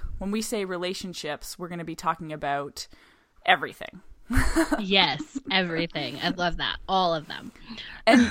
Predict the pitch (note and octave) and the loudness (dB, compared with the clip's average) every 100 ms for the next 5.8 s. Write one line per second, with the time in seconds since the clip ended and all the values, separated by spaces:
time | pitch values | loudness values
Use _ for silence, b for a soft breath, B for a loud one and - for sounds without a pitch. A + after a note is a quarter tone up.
0 | - C4 C#4+ F4 E4+ - C4 B3+ C4+ - | 2 -4 -2 -2 -2 -2 -2 0 -2 -2
1 | B3 A3 G#3+ G3 - G3 G#3 G3+ G3 - | 2 2 2 0 2 0 0 0 -2 -6
2 | F#3+ F#3+ F#3 - F#3 F#3+ E3+ F3+ F3 F3 | -6 -4 -6 -8 -10 -10 0 0 0 -4
3 | D#3 F#3+ - G#3+ A3 G3+ B B B B | -4 -4 0 0 0 -4 B B B B
4 | B - G#3 C4 D#4 - A#3+ A3 - G#3+ | B -4 4 4 4 -2 -6 -2 4 4
5 | G#3+ B3 C4 G#3 G#3+ A3 - | 4 4 4 2 2 0 -4